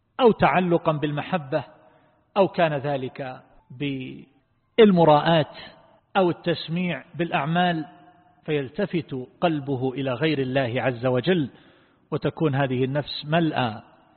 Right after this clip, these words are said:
بالعلل والأوصاب أو الرعونات أو الجفاف أو نحو ذلك. وكثيرون أيها الأحبة يتحدثون عن مداواة النفوس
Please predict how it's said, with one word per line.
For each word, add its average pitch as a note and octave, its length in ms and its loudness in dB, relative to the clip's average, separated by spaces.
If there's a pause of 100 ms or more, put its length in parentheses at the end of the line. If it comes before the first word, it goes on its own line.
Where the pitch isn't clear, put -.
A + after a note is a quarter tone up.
(100)
بالعلل C#3 1160 -4 (240)
والأوصاب D#3 560 0 (840)
أو F#3+ 200 6
الرعونات D#3+ 680 4 (480)
أو G3 160 6
الجفاف D#3+ 540 4 (640)
أو G3 120 6
نحو E3+ 200 0
ذلك. D3 440 2 (680)
وكثيرون E3 680 -2
أيها C#3 280 -4
الأحبة C3 400 -6
يتحدثون C3 1120 -6 (600)
عن D3+ 160 0
مداواة C#3 600 -2
النفوس C3 760 -8